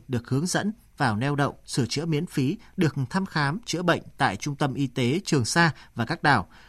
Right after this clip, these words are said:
được cung cấp nước ngọt và tạo điều kiện chỗ ăn nghỉ trong mùa mưa bão, cung cấp vật tư thay thế và nhiên liệu bằng với giá ở đất liền.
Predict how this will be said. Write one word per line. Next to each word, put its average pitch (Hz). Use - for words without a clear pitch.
được 180
cung 196
cấp 269
nước 262
ngọt 151
và 123
tạo 139
điều 131
kiện 135
chỗ 156
ăn 147
nghỉ 139
trong 143
mùa 123
mưa 120
bão, 143
cung 175
cấp -
vật -
tư 156
thay 151
thế 143
và 135
nhiên 143
liệu 160
bằng 139
với 127
giá 135
ở 127
đất 156
liền. 143